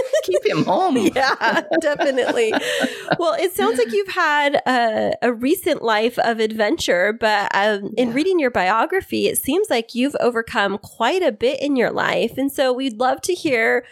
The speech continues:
Speaker 2: a little bit about your story of, uh, what you've overcome to get to the point of where you are today.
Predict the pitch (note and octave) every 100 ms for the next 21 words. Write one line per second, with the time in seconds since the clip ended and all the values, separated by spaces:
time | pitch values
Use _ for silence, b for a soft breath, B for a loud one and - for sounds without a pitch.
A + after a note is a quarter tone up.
0 | B B - C#4 C4 C4+ E4 E4+ E4 C4
1 | B3 A#3+ B3 - A#3 G3+ G3+ G3+ G3+ G#3
2 | - - G#3 G3 F#3+ G#3+ b b b b
3 | _ - G#3 F#3 C4 B3+ C#4+ - A#3+ A#3
4 | A#3 - G3 G3 G#3 A3 F#3 - G#3 -
5 | G3+ - F#3 - - F3+ - - - G#3+
6 | - - B3+